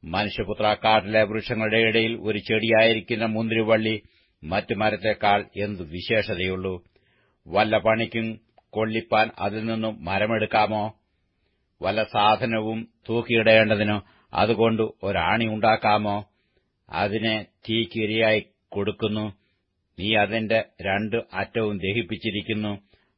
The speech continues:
അതിന്റെ നടുമുറിയും വെന്തിരിക്കുന്നു. ഇനി അത് വല്ല പണിക്കും കൊള്ളുമോ? അത് മുഴുവനായിരുന്നപ്പോൾ തന്നെ ഒരു പണിക്കും കൊള്ളാതെയിരുന്നു.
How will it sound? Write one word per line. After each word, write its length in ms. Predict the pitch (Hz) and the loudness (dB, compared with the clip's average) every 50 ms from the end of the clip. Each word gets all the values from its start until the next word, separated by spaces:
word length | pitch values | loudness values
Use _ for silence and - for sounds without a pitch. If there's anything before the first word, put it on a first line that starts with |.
| - | -8
അതിന്റെ 360 | - 87 101 107 117 107 110 | -4 -4 -2 -2 -2 -2 -4
നടുമുറിയും 680 | 101 101 104 107 110 113 101 113 107 110 107 101 95 87 | -2 -2 0 0 -2 -2 -2 -2 -2 -2 -2 -4 -4 -4
വെന്തിരിക്കുന്നു. 800 | 95 107 113 104 107 107 95 101 87 104 98 101 104 101 98 95 _ _ _ _ _ _ _ - | -4 -4 -2 -2 -4 -4 -4 -4 -4 -4 -4 -4 -4 -6 -8 -10 _ _ _ _ _ _ _ -12
ഇനി 240 | - 95 104 110 110 | -8 -6 -4 -2 -2
അത് 240 | 107 104 104 107 113 | -2 -2 -2 -2 0
വല്ല 460 | 104 104 107 107 107 113 110 - - _ _ _ _ _ _ _ _ _ - | 0 0 0 2 2 0 -2 -2 -6 _ _ _ _ _ _ _ _ _ 0
പണിക്കും 420 | 104 107 110 113 - - 110 101 | 0 2 0 0 -2 -4 -6 -6
കൊള്ളുമോ? 640 | - - 104 104 104 101 95 98 101 98 95 - _ _ _ _ _ _ _ | -6 -4 -4 -2 -2 -2 -2 -2 -4 -4 -6 -8 _ _ _ _ _ _ _
അത് 180 | - 87 90 92 | -6 -6 -4 -4
മുഴുവനായിരുന്നപ്പോൾ 1040 | 85 92 107 113 113 110 107 110 107 110 113 107 107 113 113 107 - 117 117 113 107 - 110 | -4 -2 0 2 2 4 4 6 6 6 6 4 2 2 0 0 2 4 4 4 4 4 2
തന്നെ 300 | 110 110 113 113 110 107 - - | 2 4 2 0 0 -2 -6 -10
ഒരു 180 | 90 85 98 104 | -8 -4 -4 -2
പണിക്കും 460 | 95 110 107 107 113 92 113 110 104 | 2 2 2 2 2 0 -2 -4 -2
കൊള്ളാതെയിരുന്നു. 840 | 92 95 101 104 110 107 107 107 107 104 104 98 98 101 104 104 98 | 0 0 2 4 6 6 6 4 4 2 0 -2 -2 -4 -6 -6 -6